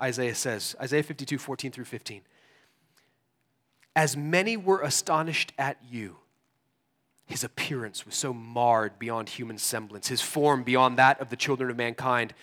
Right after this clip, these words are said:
"So shall he sprinkle many nations. Kings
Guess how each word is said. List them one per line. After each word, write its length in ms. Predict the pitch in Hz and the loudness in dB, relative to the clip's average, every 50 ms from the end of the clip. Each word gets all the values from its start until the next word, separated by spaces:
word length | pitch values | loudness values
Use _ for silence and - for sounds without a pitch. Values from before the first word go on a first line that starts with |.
| - - - - - | -20 -20 -20 -12 -2
"So 440 | - - - - 214 185 196 214 202 | 0 2 4 6 6 6 6 6 4
shall 360 | - - 208 185 180 180 165 | 2 4 6 6 8 6 6
he 240 | 139 113 170 170 156 | 4 0 -2 0 0
sprinkle 760 | - - - - - - 170 147 147 - 131 120 117 110 - _ _ _ | 2 2 0 0 2 2 2 2 2 -2 -4 -4 -4 -6 -10 _ _ _
many 400 | - 127 123 123 120 117 110 - _ _ _ _ | -4 -2 -2 0 -2 -2 -4 -6 _ _ _ _
nations. 680 | - 113 113 113 107 - - 101 90 87 87 - - - _ _ _ _ _ _ _ _ _ _ - | -6 -4 -4 -2 0 0 -2 -2 -4 -10 -14 -14 -14 -14 _ _ _ _ _ _ _ _ _ _ 2
Kings 720 | - 143 143 196 208 208 220 226 233 233 196 - - - | 4 6 8 8 6 6 4 2 2 2 2 2 2 2